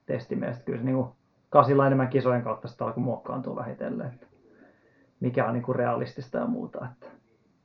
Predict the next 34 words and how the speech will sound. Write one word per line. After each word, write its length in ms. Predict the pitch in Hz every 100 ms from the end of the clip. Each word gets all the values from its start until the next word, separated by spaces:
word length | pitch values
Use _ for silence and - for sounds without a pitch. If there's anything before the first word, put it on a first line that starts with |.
| _ _ _ _ _ -
että 160 | - - - -
ei, 100 | -
ei, 220 | - -
ei 220 | - -
ollut 160 | 131 120
semmoista. 420 | - - 123 -
Mut 560 | - - _ _ _ _
kun 80 | 156
näihin 140 | 156
muihin 260 | 165 160 139
lajeihin 260 | 135 135
vähän, 200 | 143 139
niin 180 | 135 135 - _ _ _ _ _ _
mites 380 | - 175 - - _ _ _ -
Tero, 340 | 175 160 131 - - _ _ _ _ _ _ _ _
vanha 260 | 170 180 160
moukarimies, 800 | 180 180 165 147 139 139 131 123
niin 200 | 151 - _ _ - - - - _ _ _ _ _
tuliko 260 | - - -
kaude-, 540 | 196 190 170 165 226
kausi 300 | 190 196 180 180
au-, 360 | 180 175 175
aukesi 400 | 180 170 160 151
jossain 280 | 151 156 151
näillä 260 | 156 147 139
nurkilla 440 | 135 127 143 147 - - -
touko-, 440 | 151 139 - - -
toukokuussa 680 | 165 147 139 - 135 127 139
yleisesti, 520 | 143 139 127 - -
niin 100 | 139
tuliko 240 | 151 151 143
siinä 160 | 135 123
niinku 180 | 117 113
keväällä, 500 | 143 135 117 117